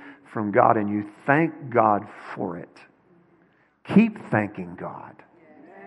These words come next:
Especially as you fight through the circumstance,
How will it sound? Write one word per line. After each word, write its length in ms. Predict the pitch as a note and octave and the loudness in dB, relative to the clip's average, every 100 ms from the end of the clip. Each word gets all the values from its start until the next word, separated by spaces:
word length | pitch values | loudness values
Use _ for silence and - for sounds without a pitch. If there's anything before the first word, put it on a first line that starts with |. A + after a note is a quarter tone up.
| G3 F#3+ - G3 F#3+ _ _ _ _ F#3 _ - _ _ - _ _ _ | -20 -20 -20 -20 -20 _ _ _ _ -20 _ -20 _ _ -20 _ _ _
Especially 640 | - - E3+ F#3+ - D3 | -18 0 2 2 2 4
as 100 | B2+ | 4
you 120 | A#2+ A2+ | 0 -2
fight 340 | B2+ A#2 - | 2 2 0
through 120 | B2 | -4
the 100 | B2 | -4
circumstance, 880 | - D#3 D#3 - - - D2+ - | -4 -6 -6 -10 -12 -16 -18 -20